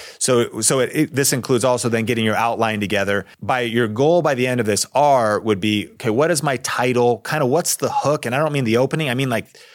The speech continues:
what's gonna grab people topic-wise? What's the t-, how's it, how are you gonna grab people with the topic and the title? So I would oftentimes go home, even when we were here physically for C E S, 'cause we were still a small team, and there was companies like The Verge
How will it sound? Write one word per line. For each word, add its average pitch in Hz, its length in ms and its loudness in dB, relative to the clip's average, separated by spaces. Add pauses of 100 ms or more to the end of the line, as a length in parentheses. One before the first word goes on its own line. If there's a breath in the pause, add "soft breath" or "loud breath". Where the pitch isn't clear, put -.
what's 139 160 -4
gonna 160 160 -2
grab 120 400 -2
people 101 300 -4
topic-wise? 87 760 -2
What's 117 140 -2
the 107 80 -8
t-, - 120 -12
how's 127 280 -2
it, - 80 -4
how 131 80 -2
are - 20 0
you 151 60 0
gonna 131 100 -2
grab 117 260 -2
people 113 200 -4
with 101 80 -6
the - 80 -12
topic 117 440 -2
and 104 80 -6
the 98 80 -6
title? 110 380 -4 (420 loud breath)
So 147 120 -2
I 156 100 4
would 233 100 2
oftentimes 131 540 -2
go 120 180 2
home, 113 220 0 (140)
even 180 300 4
when 156 120 0
we 139 80 4
were 127 80 4
here 123 160 0
physically 113 460 0
for 95 120 -4
C 98 340 0
E 107 40 2
S, 104 480 -2 (220 soft breath)
'cause 113 180 0
we 156 140 4
were 147 140 2
still 143 220 2
a 117 60 0
small 117 260 0
team, 165 400 0
and 131 140 -2
there 131 80 4
was 123 140 0
companies 123 440 -4
like 107 200 -2
The 101 80 -6
Verge 90 640 -2